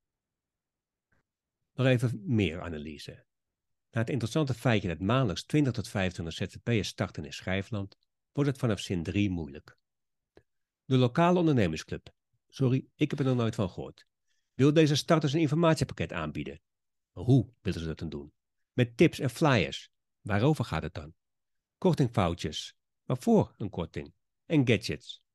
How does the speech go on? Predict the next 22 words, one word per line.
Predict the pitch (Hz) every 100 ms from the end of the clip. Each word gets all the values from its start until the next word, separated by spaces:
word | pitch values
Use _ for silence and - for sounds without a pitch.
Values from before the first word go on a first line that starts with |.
| _ _
Gadget | - 87 87
is | 78 -
reclame | 92 95 90 95 120 _ _
van | - 180
bedrijven | 120 107 107 113
die | 120
mee | 104 85
willen | 78 73
helpen. | 69 - 87 _ _ _ _ _ _ -
Maar | 117
waarmee | 123 147 175
dan? | 123 80 - _ _ _ _ _ _ _ _ _ _ _ _ _ _ _
Als | - 247 240 -
ik | 190
al | 170 139
doelgroep | 156 139 131
zou | 127
zijn, | 117 120 -
ben | 113 107
ik |
nu | 101
afgehaakt. | 76 - - - _ -